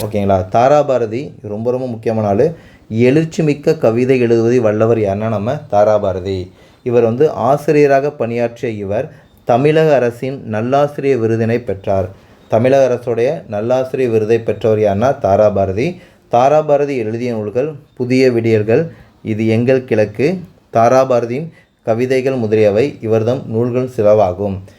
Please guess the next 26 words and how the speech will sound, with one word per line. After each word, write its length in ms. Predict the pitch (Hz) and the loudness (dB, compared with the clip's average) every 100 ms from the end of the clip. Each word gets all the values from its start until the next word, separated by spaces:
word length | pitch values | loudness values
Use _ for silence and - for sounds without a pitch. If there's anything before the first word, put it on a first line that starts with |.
| _ _ | _ _
இவர் 160 | 123 117 | 0 4
வாழ்ந்த 260 | 113 143 160 156 | 2 2 -2 0
காலம் 300 | 120 113 131 - 110 | 2 2 0 -4 0
ஆயிரத்தி 360 | 135 151 156 156 | 2 0 -2 -4
தொள்ளாயிரத்தி 520 | - 113 120 123 127 104 | -2 0 -2 -4 -6 -4
நாற்பத்தி 380 | 110 120 127 120 | -4 -4 -2 0
ஏழுல 120 | 110 104 | 2 0
பிறந்து 300 | 104 104 110 151 | -2 0 2 2
ரெண்டாயிரத்துல 580 | 113 110 123 127 120 110 104 | 0 2 2 2 -2 -4 -4
வந்து 140 | 117 113 | -4 -6
இறக்குறாரு. 540 | 98 98 104 95 98 92 92 - _ _ | -6 -2 0 2 2 0 -4 -20 _ _
கவிஞர் 320 | 123 123 120 117 | -2 0 0 2
தாராபாரதி 640 | 120 139 135 127 110 110 160 - _ _ - | 2 2 2 0 -2 -6 -10 -14 _ _ -14
எழுச்சி 520 | 117 120 151 160 - | -4 -2 -2 -6 -2
மிக்க 360 | 147 139 - 143 147 | -2 0 0 0 2
கவிதை 320 | 110 120 123 120 | 2 4 2 2
எழுதுவதில் 480 | 110 107 107 131 151 - - | 0 0 0 0 -4 -12 -6
வல்லவர் 480 | 98 104 101 101 95 - | -2 0 0 0 -2 -4
அப்படிங்கிறாங்க. 520 | 98 104 101 95 95 143 160 - _ - 107 | -6 -4 -2 -2 0 -2 -4 -12 _ -2 0
ஆசிரியராக 600 | 143 147 151 143 135 143 | 0 0 2 2 2 0
பணியாற்றிய 600 | 147 110 113 117 117 131 107 104 | -4 -4 -2 -4 -4 -6 -6 -2
இவர் 220 | 107 151 160 - | -2 -2 -6 -4
தமிழக 400 | 113 135 147 143 | 0 2 2 4
அரசின் 400 | 131 127 143 139 | 2 0 -4 -6
நல்லாசிரியர் 580 | 104 113 127 131 139 123 | -4 0 0 0 -2 0
விருது 220 | 110 113 | 0 -2